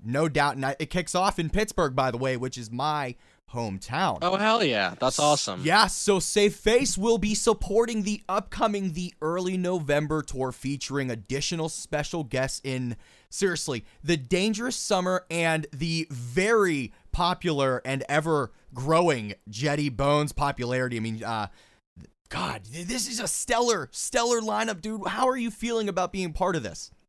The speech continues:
Speaker 2: I'm stoked. I mean, uh, the Early November, they're, uh, they're a Jersey band,
Speaker 1: Yes.
Speaker 2: and, uh, they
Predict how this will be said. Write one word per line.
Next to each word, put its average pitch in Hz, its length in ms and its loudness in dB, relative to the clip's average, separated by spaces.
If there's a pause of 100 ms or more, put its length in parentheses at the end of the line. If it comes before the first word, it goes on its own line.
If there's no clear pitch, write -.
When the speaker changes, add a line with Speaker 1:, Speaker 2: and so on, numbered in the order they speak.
(440)
Speaker 2:
I'm 131 180 -2
stoked. - 520 -2
I 123 120 0
mean, 127 240 0
uh, 120 520 2 (600)
the 120 120 0
Early 143 280 4
November, 123 500 2
they're, 117 280 0
uh, 107 300 2
they're 107 200 -4
a 110 60 -2
Jersey 104 420 -6
band, 98 420 -6 (140)
Speaker 1:
Yes. 180 360 -2
Speaker 2:
and, 95 100 0
uh, 95 360 -2 (720)
they 113 400 0